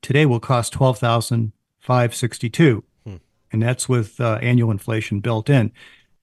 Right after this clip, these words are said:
Speaker 1: What does this also mean? It also means that ten thousand today, uh, really is worth only about seventy-nine hundred and sixty dollars. Yeah, that's, it's lost its value.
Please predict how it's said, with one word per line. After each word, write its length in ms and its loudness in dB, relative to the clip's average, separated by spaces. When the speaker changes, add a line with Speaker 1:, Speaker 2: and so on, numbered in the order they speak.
Speaker 1:
What 120 4
does 100 6
this 160 4
also 320 4
mean? 140 2
It 80 0
also 260 2
means 220 4
that 140 -2
ten 180 2
thousand 340 0
today, 560 0
uh, 360 -2
really 500 4
is 200 -2
worth 240 2
only 140 2
about 220 -2
seventy-nine 520 -2
hundred 240 -2
and 100 -8
sixty 300 -6
dollars. 560 -4
Yeah, 140 -8
that's, 300 -4
it's 180 -6
lost 300 -2
its 140 -6
value. 400 -2